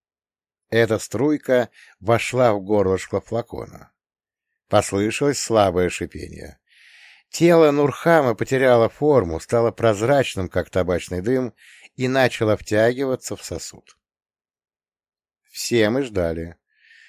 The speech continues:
С напряжением наблюдали, как древний дух исчезает в небольшом флаконе египетских духов. Лишь когда он поместился полностью,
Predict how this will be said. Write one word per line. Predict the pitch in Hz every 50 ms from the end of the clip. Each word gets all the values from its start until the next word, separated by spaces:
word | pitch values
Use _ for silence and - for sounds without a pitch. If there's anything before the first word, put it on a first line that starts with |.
| _ _
С | - - -
напряжением | 131 131 - 139 143 131 135 156 156 139 120 110 107 101
наблюдали, | 107 98 101 104 117 123 135 143 139 135 127 123
как | - 120 107 101 92
древний | 92 110 131 135 131 123 110 110 107 101
дух | 101 120 117 - - 107
исчезает | 95 - - - 92 87 107 123 127 123 120 113 - - _ - - - - _ -
в | 107
небольшом | 120 123 113 123 123 120 - - - 147 139 127
флаконе | _ - 107 104 101 - - 139 151 156 147 143 139 131 127 120
египетских | 107 95 95 101 92 - 87 - - - 87 85 78
духов. | 73 73 - - - - - _ _ _ _ _ _ _ _ _ _ _ _ _ _ _ _ _ _ _ _ _ _ _ _ _ _ _ _ -
Лишь | 135 147 160 147 - -
когда | - 135 127 135 127 127 117 110 104
он | 95
поместился | - 104 107 110 101 - 107 101 92 - 101
полностью, | 92 - 131 135 131 120 95 87 - - 87 87 87 -